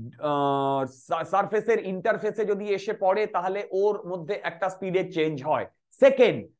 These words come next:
লাইট যদি দুটো ইন্টারফেসে এ-, এসে ইনসিডেন্ট করে, তাহলে, তাহলে লাইট রে বেন্ড করে, লাইট রে বেন্ড করে। এই যে বেন্ড করে, অবলিকলি, অবলিকলি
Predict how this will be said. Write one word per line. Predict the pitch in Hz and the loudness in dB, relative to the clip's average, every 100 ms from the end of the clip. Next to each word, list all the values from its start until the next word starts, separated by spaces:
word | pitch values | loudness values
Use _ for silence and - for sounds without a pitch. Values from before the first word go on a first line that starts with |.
| 127 | -2
লাইট | 160 202 240 175 | 2 4 2 -2
যদি | 131 190 220 | -4 -4 -2
দুটো | 170 190 175 214 | -4 -4 0 0
ইন্টারফেসে | 190 185 208 180 196 208 208 - - | 0 -2 -2 -2 -4 -4 -6 -8 -4
এ-, | 180 175 147 - | -2 -2 -4 -4
এসে | 170 170 | -2 0
ইনসিডেন্ট | 208 190 196 - 202 208 | -2 0 -4 0 0 2
করে, | 208 208 196 - - | 2 2 0 -10 -4
তাহলে, | 180 175 175 113 - _ _ _ _ _ _ _ _ _ _ _ - | -2 -2 -4 -6 -10 _ _ _ _ _ _ _ _ _ _ _ -4
তাহলে | 143 147 143 95 - _ _ _ _ _ _ _ _ 113 | -2 0 -4 -6 -12 _ _ _ _ _ _ _ _ -10
লাইট | 110 135 196 170 165 | -4 -2 -2 -6 -6
রে | 160 | -4
বেন্ড | 151 107 147 180 180 131 | -4 -6 -4 -2 -4 -8
করে, | 120 98 - _ _ _ _ _ _ _ - | -10 -10 -14 _ _ _ _ _ _ _ -8
লাইট | 120 131 170 160 131 | -4 -2 -2 -6 -4
রে | 135 | -2
বেন্ড | 123 135 151 170 147 | -2 -4 -4 -4 -6
করে। | 107 101 101 _ | -10 -14 -18 _
এই | 151 165 | -2 2
যে | 202 | 2
বেন্ড | 139 - 156 233 226 | 0 0 2 2 0
করে, | 214 208 185 | 0 0 2
অবলিকলি, | 214 226 247 254 190 151 | 2 4 2 0 -2 -6
অবলিকলি | 170 185 185 156 123 | -4 -2 -2 -4 -6